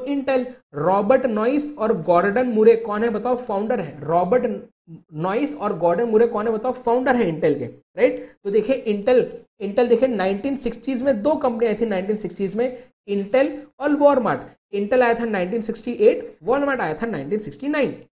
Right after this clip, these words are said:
देखिए Intel, रॉबर्ट नॉइस, गॉर्डन मुरे, नाइनटीन सिक्सटी एट।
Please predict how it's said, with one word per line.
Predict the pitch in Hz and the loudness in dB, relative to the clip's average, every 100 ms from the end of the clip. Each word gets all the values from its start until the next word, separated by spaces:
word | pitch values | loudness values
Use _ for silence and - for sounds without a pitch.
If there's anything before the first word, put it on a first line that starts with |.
| 151 | -14
देखिए | 165 240 - - _ _ 247 | -2 0 -2 -8 _ _ -6
Intel, | 254 254 180 - | 0 0 0 -4
रॉबर्ट | 139 170 180 240 | -2 0 2 0
नॉइस, | 208 220 294 - 151 | 0 -2 -2 -6 -4
गॉर्डन | 151 165 202 | -2 0 -2
मुरे, | 185 226 202 | 0 0 -2
नाइनटीन | 160 156 220 | -4 -2 -4
सिक्सटी | 220 - - 285 269 | -4 -10 -10 -2 2
एट। | 190 | 2